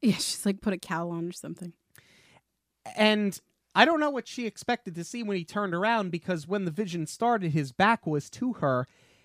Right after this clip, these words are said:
Speaker 2: and he didn't have a shirt on. It's not until he turned to her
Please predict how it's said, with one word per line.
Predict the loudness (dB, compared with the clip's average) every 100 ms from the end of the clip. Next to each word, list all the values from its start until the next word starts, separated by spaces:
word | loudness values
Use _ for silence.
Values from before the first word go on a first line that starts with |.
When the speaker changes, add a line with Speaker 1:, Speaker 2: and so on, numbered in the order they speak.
| _ _
Speaker 2:
and | 0 2
he | 2
didn't | 0
have | 0 0 0
a |
shirt | -4 -2 -2 -2
on. | -6 -8 -12 -20 _ _ _ _ -6
It's | -4 -2
not | 4 4 4
until | 0 -2 0 2 2 0 _ _ _
he | -10 -8
turned | -2 0 0 -2
to | -4
her | -2 -2 -6